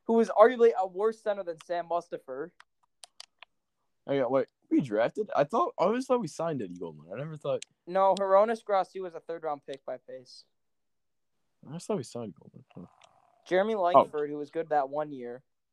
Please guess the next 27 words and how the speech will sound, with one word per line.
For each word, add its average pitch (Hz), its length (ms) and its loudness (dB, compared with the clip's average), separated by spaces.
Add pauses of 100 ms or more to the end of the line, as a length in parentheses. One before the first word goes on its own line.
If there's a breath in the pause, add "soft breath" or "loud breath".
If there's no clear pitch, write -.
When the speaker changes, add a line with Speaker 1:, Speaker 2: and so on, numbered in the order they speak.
(380)
Speaker 2:
That 117 180 -2
one 110 240 -4
year. 101 240 -10 (420)
Speaker 1:
And 156 120 -2
then 165 160 0
he 160 200 -14 (540)
got 170 180 2
an 160 60 -12
ankle 156 220 -12
sprain. 151 260 -10
Jordan 147 260 -8
Howard 143 240 -4
took 143 220 -12
over. 135 400 -8 (3250)
The 160 120 -2
snake 180 460 0
who 214 100 -6
drinks 180 360 -2
Sprite, 156 580 2
Adrian 147 400 -2
Amos. 135 640 -4 (200)
Speaker 2:
<sighs> - 60 -14 (2250 loud breath)
Speaker 1:
And 202 160 8
then 240 160 8
this 240 240 6
guy, 220 340 10 (380)
Bears 180 320 8